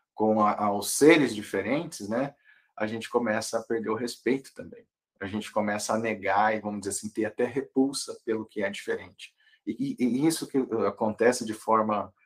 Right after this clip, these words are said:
vamos dizer assim, corriqueira hoje, a gente não percebe. Então, ah, nesse sentido, né, nós, nós estamos tão iludidos quanto o Narciso. A gente não tem noção do dano que aquilo tá causando pra gente, né?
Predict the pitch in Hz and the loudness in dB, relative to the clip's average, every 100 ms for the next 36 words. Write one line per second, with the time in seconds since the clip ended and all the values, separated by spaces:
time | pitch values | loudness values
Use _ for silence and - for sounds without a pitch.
0 | _ _ _ 104 101 104 101 107 117 117 | _ _ _ -6 -2 -2 -2 -2 2 2
1 | 107 - 127 117 101 127 147 123 104 113 | 0 0 2 4 4 4 4 4 -2 -4
2 | 117 123 131 131 127 139 143 - 98 - | -4 -4 -4 -4 -2 -2 -2 0 0 0
3 | - _ _ _ _ _ _ _ 104 98 | -8 _ _ _ _ _ _ _ -10 -6
4 | 110 110 113 110 - 107 101 104 98 98 | -2 2 2 2 0 0 0 0 -2 -2
5 | 98 127 131 139 139 120 - 135 147 117 | 0 0 0 -4 -2 -2 -4 -4 -2 0
6 | 120 120 120 - 107 107 - 117 110 - | 2 2 0 -2 -6 -6 -2 -4 -4 -10
7 | - 147 202 185 151 123 151 147 147 147 | 0 2 2 0 -2 -4 -8 -6 -6 -4
8 | 151 151 156 - 110 104 110 127 139 139 | -4 -4 -4 -6 -6 -6 -2 0 0 0
9 | 143 156 151 - 127 135 135 _ _ _ | 0 0 0 0 2 2 0 _ _ _
10 | - 131 117 151 143 - 110 107 104 98 | -2 4 8 8 8 2 0 -2 -2 0
11 | 101 95 95 95 101 92 90 - - - | 0 0 -2 -6 -10 -10 -10 -16 -16 -16
12 | 73 | -18